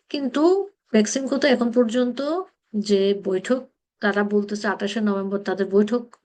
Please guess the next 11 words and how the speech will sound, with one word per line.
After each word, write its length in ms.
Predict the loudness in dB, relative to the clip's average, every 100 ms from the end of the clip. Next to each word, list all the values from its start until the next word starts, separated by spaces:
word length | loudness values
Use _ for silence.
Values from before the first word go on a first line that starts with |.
| -4
হয়েছে 300 | 2 2 0
মন্ত্রণালয়ে, 640 | -6 -6 -4 -2 -2 -2 -2
সেখানে 400 | 0 2 2 0
তারা 320 | 0 -2 -4 -10 -20 -18 -16 -16 -4
বেক্সিমকো 540 | 2 2 2 -2 -2 0
গ্রুপের 320 | 0 0 -2
পরিচালক 560 | 0 0 0 -4 -4
ওসমান 300 | -6 -6 -8
কারজাদ 460 | -4 -2 -2 -2 -2
চৌধুরী 380 | 2 2 2 0
বলেন, 360 | 0 -2 -4